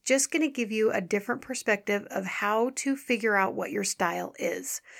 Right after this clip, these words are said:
because this podcast is all about creating confidence that is unshakable. And one of the ways that we do that is through style.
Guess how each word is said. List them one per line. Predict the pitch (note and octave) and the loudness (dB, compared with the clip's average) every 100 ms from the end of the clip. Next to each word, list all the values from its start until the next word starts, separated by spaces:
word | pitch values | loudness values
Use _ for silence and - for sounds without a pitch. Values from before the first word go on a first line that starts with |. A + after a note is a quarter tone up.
| - | -10
because | - G3+ G#3 F#3+ | -8 0 2 4
this | A#3 C4+ | 2 2
podcast | - C4 B3 A3+ A3 - | 6 4 6 2 2 -2
is | F#3+ | 0
all | F#3 B3+ | 2 4
about | A3+ G#3 G#3+ - _ _ _ _ _ _ _ _ _ - | 6 6 4 0 _ _ _ _ _ _ _ _ _ -8
creating | - F#3 F3+ A3+ C4+ C#4+ - - - | 0 4 4 4 2 2 -4 -20 -20
confidence | - C#4+ C4 A#3 G3 G#3+ D4+ - - - _ _ _ | -2 2 4 4 4 4 2 0 -2 -2 _ _ _
that | A3+ | 4
is | G#3 G3 F3+ - - | 6 4 0 -2 2
unshakable. | A3 A#3 A#3+ A#3+ - G3 F#3 F#3+ E3+ G#3 D#4+ - _ _ _ - - - | 4 4 2 -2 0 0 0 -2 2 4 2 -2 _ _ _ -20 -20 -2
And | A3 G3+ | 0 2
one | G3+ A3+ | 2 2
of | B3+ | 4
the | |
ways | A#3+ A3+ A3 | 4 4 4
that | A3 | 2
we | G#3 | 0
do | G3 G3 | 0 2
that | G3 F#3 - | 2 2 -2
is | - F#3 | -4 -4
through | - F3+ | -4 -4
style. | - - - | -2 -2 -2